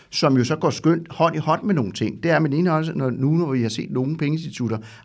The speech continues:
automatisere det at være ny kunde, så beder du jo om al den dokumentation, der skal til.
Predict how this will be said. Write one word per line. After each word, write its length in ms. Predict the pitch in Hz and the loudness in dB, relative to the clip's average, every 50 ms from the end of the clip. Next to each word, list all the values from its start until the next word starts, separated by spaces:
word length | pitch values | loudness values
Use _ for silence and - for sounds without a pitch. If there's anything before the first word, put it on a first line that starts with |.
| - - | -4 -4
automatisere 680 | 113 110 107 117 110 104 98 101 107 104 - - 139 | -4 -2 -2 -4 -2 -2 -2 -4 -4 -6 -2 -2 0
det 100 | 135 143 | 0 0
at 60 | 139 | 0
være 120 | 131 110 110 | 0 2 0
ny 160 | 123 156 - | 0 0 -2
kunde, 340 | - - 127 117 120 160 202 202 - - - - - - | -4 -2 0 0 0 0 -4 -6 -8 -16 -20 -20 -20 -14
så 120 | - - 208 | -4 -4 -4
beder 260 | 202 208 208 - 196 | 0 2 2 2 2
du 180 | 196 202 185 170 | 4 4 6 6
jo 100 | 151 135 | 6 6
om 140 | 127 123 123 | 4 2 0
al 220 | 175 175 151 185 - | -2 -2 -2 -2 -4
den 140 | 180 147 - | -2 -2 -2
dokumentation, 880 | - - 156 139 - 135 120 117 107 101 - - - - 165 - - - - | -2 -2 -2 -2 0 0 0 0 0 -2 -4 -6 -4 -4 -4 -4 -4 -4 -6
der 80 | 139 | -8
skal 200 | 123 - 143 123 | -6 -6 -8 -8
til. 280 | - - 113 113 110 | -4 -2 -2 -2 -2